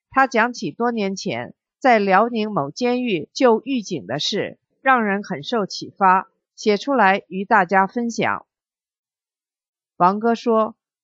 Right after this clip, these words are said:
这个狱警曾经迫害过大法弟子，很多同修都恨他，都以为他不可救药了。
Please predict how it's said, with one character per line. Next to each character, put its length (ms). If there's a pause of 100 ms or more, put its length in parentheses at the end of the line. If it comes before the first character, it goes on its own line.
(120)
这 160
个 140
狱 220
警 320
曾 260
经 180
迫 200
害 180
过 180
大 220
法 220
弟 220
子， 340 (200)
很 220
多 140
同 260
修 280
都 180
恨 320
他， 320 (400)
都 180
以 140
为 220
他 260
不 180
可 240
救 240
药 300
了。 220